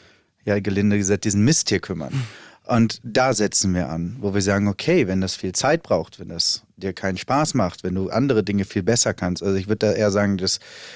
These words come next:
ist so, äh, vielleicht, ähm, ja, die, die K I oder, ähm, solche Tools bei Schwächen einzusetzen und die Stärken damit zu stärken.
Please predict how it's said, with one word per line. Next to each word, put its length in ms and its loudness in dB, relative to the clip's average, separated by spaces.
ist 160 -2
so, 220 4
äh, 80 -2
vielleicht, 420 2
ähm, 380 2
ja, 340 0
die, 240 2
die 160 -2
K 160 0
I 420 0
oder, 440 2
ähm, 220 2
solche 340 0
Tools 560 4
bei 380 2
Schwächen 380 0
einzusetzen 800 0
und 180 -4
die 60 -6
Stärken 400 0
damit 240 -2
zu 100 -4
stärken. 460 -4